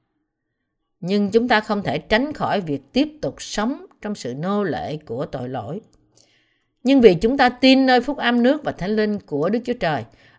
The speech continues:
với tất cả tấm lòng của chúng ta, nên tất cả chúng ta đều đã trở thành những người làm theo ý muốn của Cha bằng cách phục sự Đức Chúa Trời qua phúc âm nước và Thánh Linh.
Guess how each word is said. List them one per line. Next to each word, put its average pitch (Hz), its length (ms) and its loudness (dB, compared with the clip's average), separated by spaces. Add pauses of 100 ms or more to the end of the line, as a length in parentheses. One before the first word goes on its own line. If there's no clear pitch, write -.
với 233 200 4
tất - 260 2
cả 170 140 4
tấm 247 220 -2
lòng 170 300 2
của 143 100 -8
chúng 202 240 -6
ta, 190 300 -6 (380)
nên 247 160 2
tất - 160 2
cả 175 140 2
chúng 277 220 -4
ta 262 140 4
đều 196 200 0
đã 165 120 2
trở 175 280 -4
thành 196 300 -4
những 180 160 -4
người 180 220 0
làm 147 320 0
theo 170 140 -6
ý 220 160 -2
muốn 247 220 0
của 208 200 -2
Cha 196 280 -2 (340)
bằng 196 240 0
cách 294 160 0 (100)
phục 175 220 -2
sự 156 240 0
Đức 214 180 0
Chúa 262 80 -4
Trời 160 320 0 (320)
qua 190 260 -2
phúc 233 200 -6
âm 185 300 -6
nước 240 260 0
và 131 180 -10
Thánh 151 180 -12
Linh. 156 160 -6